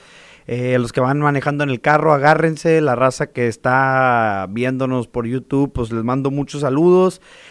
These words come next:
y espero que este podcast resulte entretenido para ustedes. El día de hoy traemos a, bueno,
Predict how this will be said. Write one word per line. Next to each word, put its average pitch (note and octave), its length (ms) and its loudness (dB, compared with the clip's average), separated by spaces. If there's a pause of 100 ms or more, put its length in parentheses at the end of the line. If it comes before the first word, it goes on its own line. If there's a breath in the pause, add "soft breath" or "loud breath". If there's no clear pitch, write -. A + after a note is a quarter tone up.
(120)
y C3 520 2
espero C#3+ 320 0
que - 80 -6
este D#3 200 -2
podcast D#3+ 360 -2
resulte D3 680 2
entretenido C3+ 760 -2
para B2+ 160 0
ustedes. G#2+ 480 -6 (300 loud breath)
El B2 160 -2
día D#3+ 140 4
de F#3 100 0
hoy F3+ 160 0
traemos F3 560 0
a, C3 640 2
bueno, C#3+ 340 0